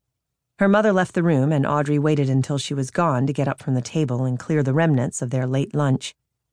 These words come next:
Her weakened arm made the process take a little longer than it ought, but she eventually got everything put away. She took butter out of the fridge to soften for cookie making later and carried her laptop into the living room.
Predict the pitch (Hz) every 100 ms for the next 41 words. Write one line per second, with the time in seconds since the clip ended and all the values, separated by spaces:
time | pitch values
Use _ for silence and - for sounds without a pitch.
0 | _ _ - 190 190 214 185 170 160 175
1 | 190 151 139 151 131 135 156 139 139 135
2 | - 165 147 180 277 196 151 143 135 156
3 | 131 156 120 101 - - _ 156 156 -
4 | 196 208 214 - 151 151 135 139 139 139
5 | 139 139 131 139 127 - _ _ _ _
6 | _ _ - 202 208 214 - 208 208 175
7 | 165 143 - 185 151 156 - 143 - 156
8 | - 139 139 131 220 208 131 117 127 127
9 | 139 143 117 156 - 131 131 151 143 127
10 | 139 170 - - 123 147 127 139 135 151
11 | 135 131 127